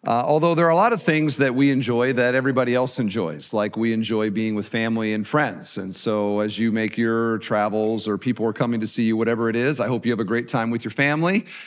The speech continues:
friends, loved ones. I hope your time is blessed. Everybody kinda does that, though. Uh, gift giving. Everybody does gift giving. Everybody likes receiving gifts. All said, amen. So we're all about that.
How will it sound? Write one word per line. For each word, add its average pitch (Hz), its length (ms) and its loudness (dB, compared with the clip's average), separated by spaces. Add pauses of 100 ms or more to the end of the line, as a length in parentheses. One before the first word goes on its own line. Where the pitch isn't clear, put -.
(220)
friends, 147 320 2
loved 135 260 2
ones. 139 480 0 (460)
I 107 80 -2
hope 131 160 2
your 120 100 0
time 123 260 2
is 101 100 -4
blessed. 143 500 0 (400)
Everybody 170 360 4
kinda 156 240 2
does 165 240 2
that, 101 260 0
though. 139 420 0 (360)
Uh, 151 180 2
gift 190 340 2
giving. 147 360 2 (1000)
Everybody 208 320 4
does 196 160 2
gift 185 240 2
giving. 131 400 0 (880)
Everybody 202 360 4
likes 208 280 2
receiving 196 460 2
gifts. - 480 -4 (440)
All 131 200 2
said, 156 480 2 (800)
amen. 131 440 0
So 147 420 0
we're 208 360 2
all 151 240 4
about 123 280 0
that. 123 300 2